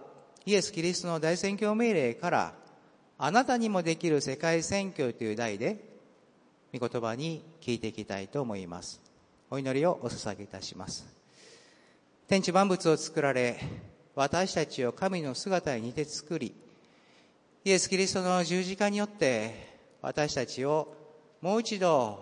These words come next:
神の子としてくださって、このようにあなたに、霊と誠をもって礼拝を捧げることができることを心から感謝いたします。私たちにはあなたの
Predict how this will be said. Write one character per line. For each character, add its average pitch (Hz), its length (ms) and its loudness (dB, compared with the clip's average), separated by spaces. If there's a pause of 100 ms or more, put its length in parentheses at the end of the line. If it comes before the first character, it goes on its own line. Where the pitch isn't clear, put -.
(200)
神 175 300 -2
の 113 160 -4
子 - 160 -4
と 123 160 0
し - 60 -8
て 139 100 -6
く 175 80 -2
だ 165 80 0
さ 175 140 -2
っ 170 40 -4
て、 87 360 -6 (1300)
こ 185 100 2
の 190 60 6
よ 185 100 8
う - 20 4
に 139 100 0
あ 147 40 4
な 185 100 4
た 156 120 -2
に、 160 220 -4 (1800)
霊 175 140 6
と 170 100 2
誠 196 380 2
を 196 60 2
も 190 100 2
っ - 180 -12
て 98 260 -2 (560)
礼 139 160 0
拝 131 320 -2
を 170 260 0
捧 - 280 -8
げ 127 120 -6
る 127 100 -4
こ 143 120 -4
と 143 120 -4
が 113 120 -2
で 123 140 -6
き 190 120 -2
る 165 80 -2
こ 135 140 -6
と 139 120 -4
を 117 40 -4
心 180 280 -4
か 139 120 -2
ら 117 80 -2
感 165 200 -6
謝 135 100 -8
い 120 40 -8
た 131 100 -10
し 131 160 -10
ま 127 120 -8
す。 - 240 -12 (1080)
私 208 280 4
た 214 100 2
ち 202 120 -2
に 165 120 0
は 127 440 2
あ 135 100 -2
な 165 120 0
た 135 140 -6
の 135 320 -2